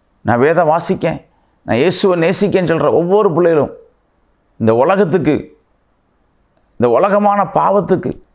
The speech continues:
பயந்து கர்த்தர் சமூகத்துல திரும்பினது உண்டா? இன்னைக்கு தேவ பயம் இருக்கா பிள்ளைகளா? தேவனுடைய பயம் இருக்கா?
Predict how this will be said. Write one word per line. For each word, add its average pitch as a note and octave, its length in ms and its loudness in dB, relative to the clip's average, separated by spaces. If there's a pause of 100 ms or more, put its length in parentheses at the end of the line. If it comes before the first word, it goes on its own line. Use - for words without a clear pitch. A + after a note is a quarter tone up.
(600)
பயந்து C#3+ 600 0 (600)
கர்த்தர் D3 360 -2
சமூகத்துல E3 440 0
திரும்பினது D#3+ 420 0
உண்டா? - 320 -6 (2250)
இன்னைக்கு A2+ 300 0
தேவ D3+ 320 2
பயம் D3+ 240 2
இருக்கா D#3 220 -2
பிள்ளைகளா? B2+ 380 -8 (1500)
தேவனுடைய G3 460 2
பயம் G3+ 220 2
இருக்கா? F3+ 400 -2